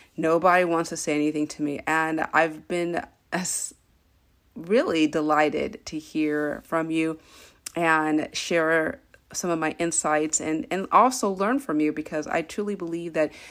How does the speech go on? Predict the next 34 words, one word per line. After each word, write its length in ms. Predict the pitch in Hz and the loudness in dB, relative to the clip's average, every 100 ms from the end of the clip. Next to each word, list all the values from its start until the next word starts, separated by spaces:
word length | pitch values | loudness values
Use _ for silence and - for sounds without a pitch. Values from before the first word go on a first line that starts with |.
| - | -4
when 140 | 196 | 0
we 100 | 208 | 2
have 300 | 202 180 226 | 2 2 2
these 160 | 254 - | 2 -2
interactions, 760 | 180 165 160 180 196 196 170 - | -2 -2 2 2 0 -4 -6 -6
we 120 | 170 | -8
can 160 | 175 | -6
be 220 | 180 170 160 | -6 -6 -6
able 260 | 175 185 | -6 -8
to 160 | 180 - | -10 -8
understand 640 | 170 165 156 - 175 175 175 | -6 -6 -8 -6 -6 -6 -6
things 260 | 165 160 - | -6 -6 -6
that 140 | - | -6
we 100 | 175 | -6
couldn't 300 | - 233 233 | -4 -4 -4
figure 320 | - 220 208 | -4 0 2
out 260 | 196 208 - | 4 4 2
on 140 | - | 0
our 220 | 165 - | 0 -2
own. 180 | 156 147 - - | -2 -4 -8 -20
So 120 | - 208 | -8 -4
I 40 | |
wanna 140 | 220 | -2
thank 320 | 214 180 175 165 | -2 -6 -6 -4
you 200 | 156 151 | -6 -6
for 160 | 135 | -8
that. 260 | 135 - - _ _ _ _ - - | -4 -6 -8 _ _ _ _ -14 2
So 200 | 247 240 | 6 6
if 120 | 226 | 6
you 60 | 226 | 4
haven't 220 | 208 165 | 4 2
done 220 | 185 175 | 2 4
so 200 | - 190 | 4 4
already, 380 | 202 202 202 | 2 2 2